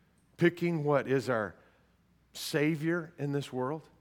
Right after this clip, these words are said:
I think it's gonna happen on a cultural level, but even more than that, it's gonna happen on an individual level,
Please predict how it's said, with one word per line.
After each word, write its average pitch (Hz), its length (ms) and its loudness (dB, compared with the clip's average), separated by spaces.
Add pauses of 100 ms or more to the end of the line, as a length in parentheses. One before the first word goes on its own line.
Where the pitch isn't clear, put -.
(320)
I 131 80 -4
think 151 140 2
it's 147 80 -4
gonna 143 180 -2
happen 139 320 -2
on 117 120 -2
a 98 60 -6
cultural 147 480 -6
level, 156 380 -6 (340)
but 139 120 -2
even 123 200 -2
more 156 220 2
than 143 160 0
that, 123 160 -2
it's 120 140 -8
gonna 120 160 -4
happen 120 320 -6
on 101 120 -6
an 95 120 -10
individual 110 580 -8
level, 80 320 -12